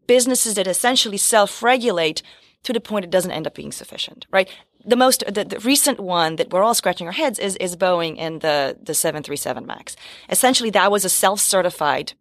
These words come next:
plane from what we're hearing in news now. Boeing had every incentive to do it right. But there was a push from the market to keep the costs low, fix, k-, make the retraining very quick,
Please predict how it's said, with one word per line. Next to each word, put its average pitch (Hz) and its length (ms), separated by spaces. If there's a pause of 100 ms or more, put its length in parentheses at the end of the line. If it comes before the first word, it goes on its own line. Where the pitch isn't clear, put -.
(120)
plane 175 320
from 160 220
what 151 180
we're 143 100
hearing 143 380
in 139 140
news - 280
now. - 260 (320)
Boeing 190 280
had 180 120 (140)
every 202 440
incentive 139 720 (380)
to 180 140
do 151 240
it 131 120
right. - 400 (600)
But 294 260 (140)
there 196 160
was 185 120
a 190 60
push - 320
from 156 160
the 156 80
market - 380
to - 100
keep - 200
the - 60
costs - 300
low, 285 260
fix, - 380
k-, - 240
make 160 240
the 139 80
retraining 135 420
very 127 220
quick, 226 360